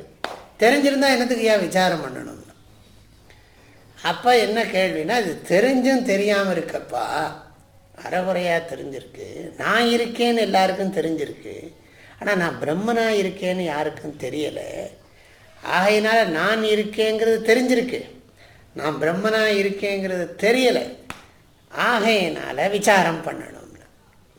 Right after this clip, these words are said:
இதெல்லாம் நடுவுல சொல்லப்பட்டது. இப்ப பிரம்மம் இருக்குங்கிறதுக்கு பிரம்மத்தோட லட்சணம் சொல்லணும், பிரம்மத்துக்கு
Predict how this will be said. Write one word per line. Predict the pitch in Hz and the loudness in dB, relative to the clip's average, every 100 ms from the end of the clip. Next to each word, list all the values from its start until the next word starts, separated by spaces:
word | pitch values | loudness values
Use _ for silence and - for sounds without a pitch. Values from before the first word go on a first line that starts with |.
| _ _ _ _ _ _ | _ _ _ _ _ _
இதெல்லாம் | 143 156 180 170 | 2 2 4 2
நடுவுல | 165 175 170 | 2 2 2
சொல்லப்பட்டது. | 143 160 170 - 117 - - _ _ _ - _ _ _ - - - _ _ | 2 0 0 -4 -10 -12 -20 _ _ _ -20 _ _ _ -20 -20 -20 _ _
இப்ப | - 214 160 | -10 -6 2
பிரம்மம் | 185 233 262 247 | 2 2 0 0
இருக்குங்கிறதுக்கு | 185 226 294 - 302 294 254 208 - 156 - 151 151 147 151 - - - _ _ _ _ _ - - | 2 2 2 2 4 4 4 2 0 -6 -2 0 2 0 -4 -10 -20 -20 _ _ _ _ _ -20 -6
பிரம்மத்தோட | 139 165 208 214 170 165 156 | -2 0 2 2 2 2 2
லட்சணம் | 143 143 - 233 220 | 0 0 0 0 0
சொல்லணும், | 170 139 135 127 131 131 - - - - - - 117 | -2 -4 -4 -8 -10 -12 -18 -20 -20 -20 -20 -20 -10
பிரம்மத்துக்கு | 135 156 185 196 196 135 - | -2 0 2 0 -2 -10 -8